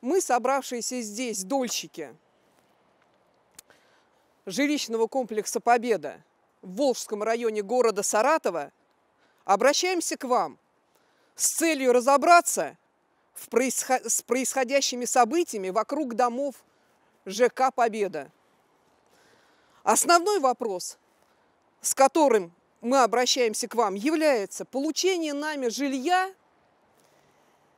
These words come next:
либо денежных компенсаций за оплаченные нами квадратные метры по реальной цене.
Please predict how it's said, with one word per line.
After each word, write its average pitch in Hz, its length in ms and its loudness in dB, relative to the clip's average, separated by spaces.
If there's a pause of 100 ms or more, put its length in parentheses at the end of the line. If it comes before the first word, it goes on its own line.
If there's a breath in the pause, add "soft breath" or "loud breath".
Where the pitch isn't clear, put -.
(580)
либо 277 340 4
денежных 262 640 -4
компенсаций 277 960 -4 (1300 soft breath)
за 240 340 4
оплаченные 247 800 0
нами 233 420 -4 (1040)
квадратные 254 720 2
метры 202 480 -6 (1800 soft breath)
по 359 220 4
реальной 269 500 2
цене. 226 540 -8